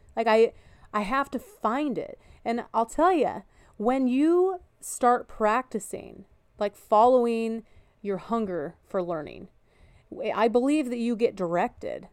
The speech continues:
in what areas you should go and, you know,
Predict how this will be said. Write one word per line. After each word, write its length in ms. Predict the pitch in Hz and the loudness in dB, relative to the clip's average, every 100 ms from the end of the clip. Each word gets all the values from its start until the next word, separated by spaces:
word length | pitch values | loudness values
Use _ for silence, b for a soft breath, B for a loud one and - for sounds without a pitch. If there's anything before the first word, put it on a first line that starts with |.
| _ _ - | _ _ -4
in 260 | 208 196 | -2 0
what 480 | 190 196 190 185 - - | 2 4 4 4 0 -4
areas 480 | 208 247 202 185 | 0 2 2 0
you 80 | 190 | -6
should 180 | - - | -10 -6
go 460 | 185 190 82 - - b b b | -2 0 -2 -6 -10 b b b
and, 320 | 196 196 185 | -2 0 -2
you 140 | 226 202 | -4 0
know, 280 | 175 175 | 0 -2